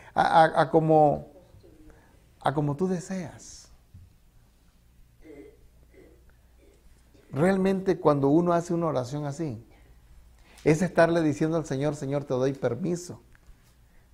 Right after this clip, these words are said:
para que entres a mi vida. ¿Saben ustedes que hay una tremenda diferencia entre Dios y el enemigo de Dios?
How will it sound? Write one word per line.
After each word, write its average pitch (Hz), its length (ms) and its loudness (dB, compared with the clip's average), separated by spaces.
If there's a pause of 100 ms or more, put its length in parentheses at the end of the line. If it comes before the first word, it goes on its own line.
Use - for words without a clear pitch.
para 127 140 0
que 123 80 -6
entres 110 260 -10
a 101 60 -8
mi 92 100 -10
vida. - 300 -16 (1500)
¿Saben 214 220 8
ustedes 214 480 4
que 170 240 2
hay 196 500 6
una 185 240 2
tremenda 175 380 0
diferencia 160 480 2
entre 143 260 -2
Dios 147 260 -2
y 156 40 -2
el 135 100 0
enemigo 123 400 -4
de 120 100 -2
Dios? 135 320 -8